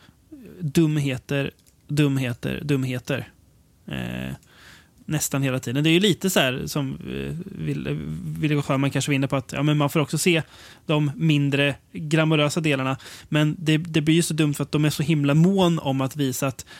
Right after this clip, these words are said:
ja, Sverige är inte så välfungerande som alla, alla kanske tror. Här kan man minsann må riktigt dåligt också.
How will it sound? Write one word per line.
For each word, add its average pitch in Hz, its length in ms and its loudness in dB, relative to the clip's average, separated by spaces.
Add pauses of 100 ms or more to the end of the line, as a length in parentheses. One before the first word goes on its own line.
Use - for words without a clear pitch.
(120)
ja, 147 240 2
Sverige 151 420 2
är 165 40 4
inte 196 200 0
så 170 80 0
välfungerande 143 540 0
som 147 120 -2
alla, 135 240 0
alla 139 260 -2
kanske 147 280 -2
tror. 156 340 2 (240)
Här 147 200 0
kan 175 160 0
man 175 180 2
minsann 170 320 2
må 165 140 2
riktigt 180 260 0
dåligt 214 260 2
också. 202 260 0